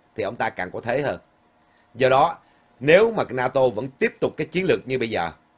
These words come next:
thì tôi bảo đảm với quý vị là trước sau gì Putin cũng sẽ mở rộng cuộc chiến. Còn nếu ngay bây giờ nhận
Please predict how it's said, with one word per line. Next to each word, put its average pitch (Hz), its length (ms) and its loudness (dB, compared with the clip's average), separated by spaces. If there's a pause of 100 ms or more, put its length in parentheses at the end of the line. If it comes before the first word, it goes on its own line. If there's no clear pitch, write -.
thì 101 100 -4
tôi 127 140 -4
bảo 117 180 -4
đảm 110 180 -6
với 143 100 -6
quý 147 120 -6
vị 92 140 -2 (420)
là 92 180 -6
trước - 300 0
sau 123 260 2
gì 104 260 -2 (460)
Putin 147 440 0
cũng 123 160 -8
sẽ 123 120 -2
mở 101 160 -6
rộng 85 140 -8
cuộc 85 140 -16
chiến. 104 180 -8 (760)
Còn 117 200 -2
nếu 143 240 2 (120)
ngay 160 240 4
bây 160 140 0
giờ 113 280 0 (260)
nhận 131 440 0